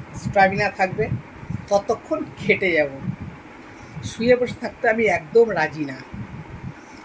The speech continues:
আর আমি অল-, মানে সুযোগ পেলেই একটু যে কোনো কিছু একটু সেলাই করতে ভালোবাসি।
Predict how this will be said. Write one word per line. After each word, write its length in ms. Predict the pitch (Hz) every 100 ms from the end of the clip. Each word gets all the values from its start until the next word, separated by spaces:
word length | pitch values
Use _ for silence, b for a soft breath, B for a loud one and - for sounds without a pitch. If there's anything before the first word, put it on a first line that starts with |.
| -
আর 60 | 156
আমি 160 | 160 226 196 -
অল-, 220 | 180 180
মানে 140 | 180 170 - -
সুযোগ 380 | - - 254 320 320
পেলেই 220 | 330 370
একটু 160 | - 277 -
যে 80 | 185 196
কোনো 100 | 254
কিছু 160 | 262
একটু 120 | - -
সেলাই 280 | - 190
করতে 220 | 196 - 190
ভালোবাসি। 480 | 143 156 139 -